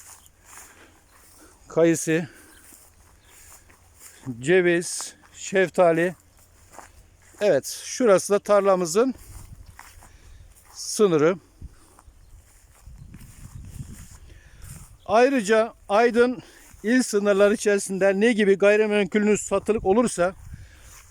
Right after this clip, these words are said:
kırk gün içerisinde satışını gerçekleştirebilirim.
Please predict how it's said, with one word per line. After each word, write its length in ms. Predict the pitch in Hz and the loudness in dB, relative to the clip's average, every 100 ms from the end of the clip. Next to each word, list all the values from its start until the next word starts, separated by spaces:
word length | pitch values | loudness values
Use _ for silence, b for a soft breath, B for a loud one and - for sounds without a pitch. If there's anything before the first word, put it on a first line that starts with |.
| B - | B -2
kırk 360 | 233 233 - | 2 2 2
gün 220 | 202 180 - | -2 -2 -4
içerisinde 520 | 196 202 190 - 226 | -4 0 0 -2 -6
satışını 460 | - 185 - 190 214 | -2 -4 -4 -2 0
gerçekleştirebilirim. 1080 | 180 160 185 - 175 - 180 175 175 160 | 2 0 -4 -2 -2 0 0 2 2 0